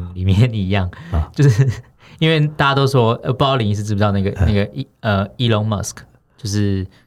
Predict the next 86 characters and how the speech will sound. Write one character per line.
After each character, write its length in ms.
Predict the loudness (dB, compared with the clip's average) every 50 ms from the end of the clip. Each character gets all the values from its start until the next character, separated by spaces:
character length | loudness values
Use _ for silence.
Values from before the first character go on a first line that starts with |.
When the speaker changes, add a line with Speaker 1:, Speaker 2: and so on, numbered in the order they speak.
| _
Speaker 1:
特 140 | -2 -2 -2
斯 140 | 0 0 0
拉 120 | 0 0 0
那 60 | -2
个 80 | -4 -4
创 200 | -4 -6 -6 -4
办 120 | -6 -6 -6
人。 180 | -10 -12 -14 -10
Speaker 2:
啊， 300 | -2 2 2 4 4 2 2
我 100 | 2 2
知 140 | 2 2 2
道。 180 | 0 0 0 -4 -4 _
Speaker 1:
对， 100 | 0 2
对， 160 | 2 2 4
对， 120 | 4 4 4
对， 100 | 2 2
对。 180 | 0 -2 -4
Speaker 2:
对。 40 | -4 -2
Speaker 1:
然 100 | -2 0
后 60 | 2
他 80 | 2 2
就 100 | 2 2
是 200 | 0 0 0 0
很 120 | 0 2
喜 60 | 2
欢 100 | 0 0
做 160 | 0 0 0 0
一 60 | 0
些 260 | 0 -2 -2 -4 -6 -10 -14 _ _ _ _ _ _
很 80 | -14 -8
奇 120 | -4 0
怪 100 | 0 0
的 80 | 0 0
东 180 | -4 -6 -8
西， 140 | -8 -6 -4
Speaker 2:
对。 40 | -2
Speaker 1:
然 60 | 0
后 60 | 0
他 60 | 0
们 100 | 0 0
就 160 | 0 0 0 -2
做 240 | -2 0 0 0
那 100 | 0 0
个 80 | -2 -2 -2 -4 -4 -6 -8 -8
Speaker 2:
对。 100 | -8 -2 2
如 120 | 4 4
果， 80 | 6 4
Speaker 1:
人 60 | 4
工 140 | 4 4 4
的 20 |
心 60 | 4
脏。 40 | 4
Speaker 2:
如 100 | 4 6
果 100 | 6 6
人 120 | 6 6 6
工 160 | 4 4 4
心 160 | 4 4 4
脏 240 | 4 4 4 2 2 2
可 180 | 2 2 4
以， 340 | 4 4 4 4 2 2 0 -4 -10 -20 -20 -20 -20 -20 -20 -20 -16 -2
可 140 | 0 2 2
以 80 | 2
实 240 | 0 0 0 0 2
现， 340 | 2 2 2 4 4 4 4
我 140 | 4 4 4
想 200 | 4 2 2 0
是 220 | -2 -2 -2 -2
对 240 | 0 2 2 4 4
于 360 | 4 4 4 4 4 4 4
一 100 | 2 0
部， 280 | -2 -2 -4 -4 -4 -4 -2
很 240 | 2 4 4 4 4
大 220 | 2 2 2 2
一 20 |
部 140 | 2 2 4
分 120 | 4 2 2
是 160 | 2 2 2
医 100 | 2 2
学 180 | 2 2 2
上 180 | 2 2 2 2
一 80 | 2 2
个 160 | 2 2 2
很 180 | 2 0 0 0
大 200 | 0 0 0 -2
的， 240 | -2 -4 -4 -4 -6 -8 -12 -16 -18 -20 -20 -20 _ -8
呃， 300 | -8 -6 -6 -6 -8